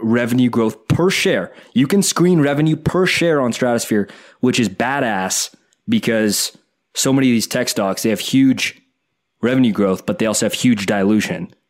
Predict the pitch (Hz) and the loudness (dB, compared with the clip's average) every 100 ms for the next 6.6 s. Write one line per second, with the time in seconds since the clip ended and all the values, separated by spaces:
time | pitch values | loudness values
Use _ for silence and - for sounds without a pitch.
0 | - 101 98 80 101 95 101 - 98 110 | -8 -4 -2 0 0 0 -2 -2 -2 0
1 | 101 - 85 87 - _ _ _ - 104 | 0 -2 -6 -8 -14 _ _ _ -8 -6
2 | 98 107 104 139 151 165 151 135 127 117 | -2 -2 2 2 2 2 2 2 2 2
3 | 107 110 101 85 - _ _ _ _ - | 2 0 0 -4 -10 _ _ _ _ -2
4 | 135 160 147 143 151 156 143 143 151 165 | 0 2 2 0 0 -2 0 2 2 0
5 | - - _ - - - 92 127 123 131 | -4 -14 _ -20 -14 -8 -2 -2 0 -2
6 | - 139 139 127 143 | -2 -2 0 0 -2